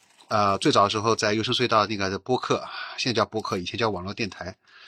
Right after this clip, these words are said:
我围绕这本书，我专门做了一期那个节目，当时这个反响还挺好。然后你看里面有一些我划的一些线，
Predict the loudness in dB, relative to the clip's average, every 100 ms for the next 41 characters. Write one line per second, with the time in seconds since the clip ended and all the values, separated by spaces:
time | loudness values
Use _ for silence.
0 | -20 -20 _ -4 2 4 4 2 -2 -4
1 | -4 -4 0 0 0 -2 -4 -2 -2 0
2 | -2 -2 -6 -6 -6 -4 -2 -2 -4 0
3 | 0 2 0 0 0 -2 -2 -4 -2 -2
4 | -2 -6 -2 -2 -4 _ -20 -18 -12 -4
5 | -2 -2 -4 -2 -2 -2 -2 0 0 0
6 | 0 -2 -2 -4 -2 0 0 -2 -2 0
7 | 0 -2 -4